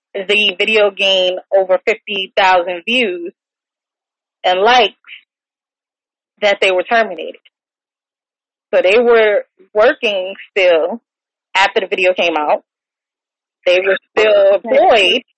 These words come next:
Speaker 1: <laughs>
Speaker 2: Okay. Okay. So was the vil-, was the video violent? Did, was
Speaker 1: No,
Speaker 2: it
Speaker 1: no.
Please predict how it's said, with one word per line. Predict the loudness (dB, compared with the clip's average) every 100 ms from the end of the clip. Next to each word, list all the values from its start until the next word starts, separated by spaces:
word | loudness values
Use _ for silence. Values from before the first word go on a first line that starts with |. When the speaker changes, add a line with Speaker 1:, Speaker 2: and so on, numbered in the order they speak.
| -12
Speaker 1:
<laughs> | -6 -6 -6 -12 -20 -14 -6
Speaker 2:
Okay. | -6 -6 -12 -16 -12 -6
Okay. | -4 -4 -4 -4
So | -2 0 2 0 -4 _ _ _ -4
was | -2 -2
the | -4 -2
vil-, | 0 0 -2 _ -4
was | -4 -2
the | -6
video | -2 -2 0 0 0
violent? | 0 0 0 -2 -4 -8 _ _ -20 -6
Did, | -4 -2
was | 2
Speaker 1:
No, | 4 4 6 4 2 -2
Speaker 2:
it | -8
Speaker 1:
no. | -2